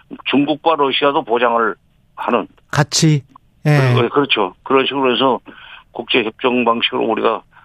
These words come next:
Speaker 1: 어, 그, 아니, 그런 식으로 그 문제를 풀도록 할 수밖에 없을 겁니다. 할 수
Speaker 2: 네.
Speaker 1: 있는 최-,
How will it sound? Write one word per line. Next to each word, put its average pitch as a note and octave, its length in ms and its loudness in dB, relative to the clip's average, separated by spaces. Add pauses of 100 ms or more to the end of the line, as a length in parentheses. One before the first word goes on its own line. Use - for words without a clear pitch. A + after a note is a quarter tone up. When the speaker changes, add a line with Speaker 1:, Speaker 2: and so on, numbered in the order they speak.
(320)
Speaker 1:
어, F2+ 500 2
그, - 240 -10
아니, G#2 300 -2
그런 B2 220 2
식으로 B2 460 -2
그 G#2+ 400 -4 (100)
문제를 G#2+ 360 0
풀도록 G#2+ 500 -2 (580)
할 B2+ 100 -2
수밖에 D3 420 -2
없을 - 180 -2
겁니다. G#2+ 380 -2 (300)
할 D#3 120 2
수 D3 80 4
Speaker 2:
네. C3+ 60 6
Speaker 1:
있는 D3+ 240 2
최-, E3 280 0